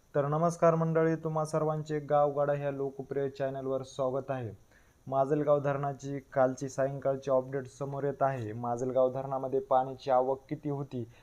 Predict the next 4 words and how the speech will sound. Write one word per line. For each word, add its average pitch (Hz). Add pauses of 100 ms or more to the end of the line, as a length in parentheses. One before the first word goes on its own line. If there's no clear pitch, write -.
(160)
तर 127
माजलगाव 131
धरणामध्ये 135
रात्रीची 127